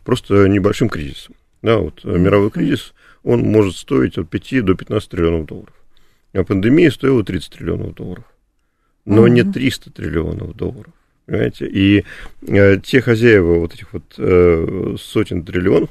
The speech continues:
Speaker 1: на самом-то деле, э, они же понимают, что в случае ядерной войны они лишаются всего, потому что, э, в случае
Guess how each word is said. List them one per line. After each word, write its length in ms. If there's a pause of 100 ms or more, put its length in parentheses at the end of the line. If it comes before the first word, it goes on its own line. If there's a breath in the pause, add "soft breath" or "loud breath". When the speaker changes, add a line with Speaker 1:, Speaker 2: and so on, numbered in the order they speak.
Speaker 1:
на 80
самом-то 340
деле, 280 (480 soft breath)
э, 580
они 320
же 200
понимают, 640
что 180
в 40
случае 500
ядерной 400
войны 320 (1080)
они 340
лишаются 500
всего, 340
потому 360
что, 240 (360 soft breath)
э, 300
в 60
случае 800